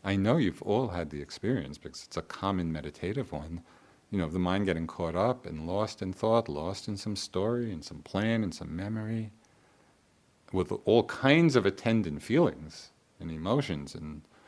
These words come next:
and then in a certain moment, we awaken from being lost and realize there was nothing there. That was just like an empty thought passing through the mind. But we invested so much in it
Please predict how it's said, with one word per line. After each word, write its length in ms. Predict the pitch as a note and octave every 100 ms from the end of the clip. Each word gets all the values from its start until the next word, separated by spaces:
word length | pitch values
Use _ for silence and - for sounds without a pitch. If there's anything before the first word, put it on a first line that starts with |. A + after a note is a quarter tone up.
| - - _ _ _ _ _ _ _ -
and 140 | G#2+
then 120 | G2+ F#2
in 60 |
a 40 | F2
certain 240 | - F2+
moment, 240 | E2+ E2
we 100 | F2+
awaken 540 | E2+ E2+ A2 B2 D2+ B1
from 240 | - E2
being 320 | D#2+ E2 E2
lost 520 | F2 B2 F2 - - - _ _ _
and 160 | G2 F2
realize 640 | A#2+ B2+ F2+ E2+ - - - _ _ _ _ _ _ _ -
there 140 | F3
was 180 | E3+ C#3
nothing 420 | B2+ B2 D3 B2+
there. 380 | C3 G3 E3+ - _
That 100 | -
was 160 | F#3+ D#3
just 240 | - -
like 160 | A#2 A2
an 140 | G2 -
empty 360 | C3 D3+ -
thought 420 | A#2+ - E3 G3 -
passing 380 | E2+ - -
through 180 | - -
the 80 | D2+
mind. 320 | D#2 D#2 D2+ - _ - - - _ _ _ _ _ _ _ _ _ -
But 120 | A2
we 120 | A2
invested 420 | G#2+ C3 - F2+
so 480 | - - - C3 C#3+
much 300 | B2+ E3+ -
in 140 | A#3+
it 180 | C#2 -